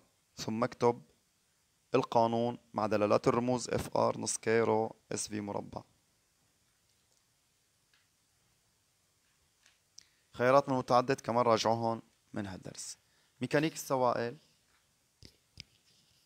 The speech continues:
الحديث بعد شوي. ميكانيك السوائل. ميكانيك السوائل.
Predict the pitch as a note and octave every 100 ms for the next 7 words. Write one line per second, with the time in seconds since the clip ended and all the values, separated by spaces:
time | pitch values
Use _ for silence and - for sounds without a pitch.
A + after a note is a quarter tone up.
0 | _ - C3 C#3 - A2+ G2 - F#2+ -
1 | - _ _ _ _ _ _ _ _ _
2 | _ _ _ _ _ _ _ _ _ _
3 | _ _ _ _ _ _ _ _ _ _
4 | _ A#2+ - B2 B2+ - - G2+ - G#2+
5 | C3 - _ _ _ _ _ _ _ _
6 | _ _ _ _ _ _ _ _ _ _
7 | - _ _ _ _ _ C3 D#3 D#3+ D#3
8 | A#2+ G#2+ G#2+ G#2+